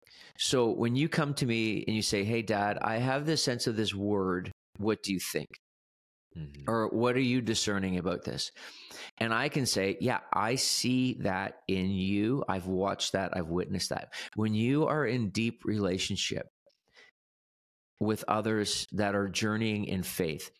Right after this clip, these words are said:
Speaker 1: they will know what your word is. Like when you articulate it, "I have this
Speaker 2: Yeah.
Speaker 1: word, build and create." People all around me go,
Speaker 2: <laughs>
Speaker 1: "Oh,
Speaker 2: Well,
Speaker 1: yeah,
Speaker 2: duh. <laughs>
Speaker 1: yeah, we see that." And the accountability of the word is when I go to someone and say, "This is what mine is."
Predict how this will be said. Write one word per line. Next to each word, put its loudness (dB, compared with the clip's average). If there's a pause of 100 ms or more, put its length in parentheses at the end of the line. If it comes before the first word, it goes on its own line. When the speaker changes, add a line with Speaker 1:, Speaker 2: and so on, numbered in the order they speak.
(540)
Speaker 1:
they 2
will 2
know 2
what 0
your 2
word 0
is. -2
Like 0
when 2
you 2
articulate 0
it, -4
"I 0
have 0
this 0
Speaker 2:
Yeah. 0
Speaker 1:
word, 0
build 2
and 0
create." 0
People 2
all 4
around 0
me 2
go, 0 (500)
Speaker 2:
<laughs> -4
Speaker 1:
"Oh, 0 (460)
Speaker 2:
Well, -4
Speaker 1:
yeah, 0 (100)
Speaker 2:
duh. -4 (120)
<laughs> -6
Speaker 1:
yeah, 0 (560)
we 2
see 0
that." -4 (1500)
And 2
the 4
accountability 2
of 0
the 0
word 0
is -2
when 0
I 0
go 0
to -4
someone -2
and -4
say, -2
"This -2
is -2
what -2
mine -4
is." -4